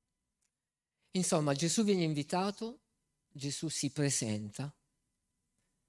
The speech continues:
un problema si affaccia e Gesù proferisce una parola.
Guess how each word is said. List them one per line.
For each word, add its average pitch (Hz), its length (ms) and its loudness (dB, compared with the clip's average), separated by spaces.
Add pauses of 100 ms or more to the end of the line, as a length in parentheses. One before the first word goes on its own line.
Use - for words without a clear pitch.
(680)
un 175 160 2
problema 165 880 0 (640)
si - 220 -6
affaccia 196 760 -6 (1700)
e 123 720 -2
Gesù 131 640 -6 (960)
proferisce 131 640 -6
una 127 180 -4
parola. 113 560 -12